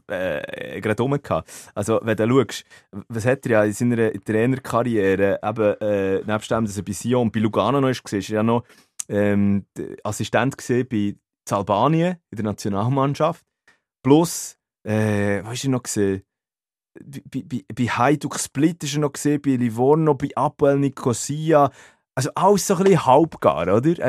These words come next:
hat, er ist dann wirklich auch nicht, der grosse Wurf ist ihm nie gelungen. Darum jetzt, ja. Ähm, also, Sion, ich, ich, also,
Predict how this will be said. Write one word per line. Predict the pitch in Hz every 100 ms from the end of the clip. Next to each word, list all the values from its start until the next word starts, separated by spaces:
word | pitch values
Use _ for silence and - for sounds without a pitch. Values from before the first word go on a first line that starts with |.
| 127
hat, | 135
er | 143
ist | -
dann | 165
wirklich | 175 -
auch | 165
nicht, | 160 -
der | - - - 143
grosse | 151 170 196 156
Wurf | 175 175
ist | 143
ihm | 135 123
nie | 135 147
gelungen. | 110 85 82 80 - _ _ _ _ _ _ _
Darum | 98 107 101
jetzt, | 90 92 -
ja. | 82 90 85 - _ _ _ _ _ - - - - - - - _ _
Ähm, | - 135 135 131 104 - - _ - -
also, | 131 151 127 - - - - -
Sion, | - 175 202 185 151 -
ich, | 76 156
ich, | - 165
also, | 143 120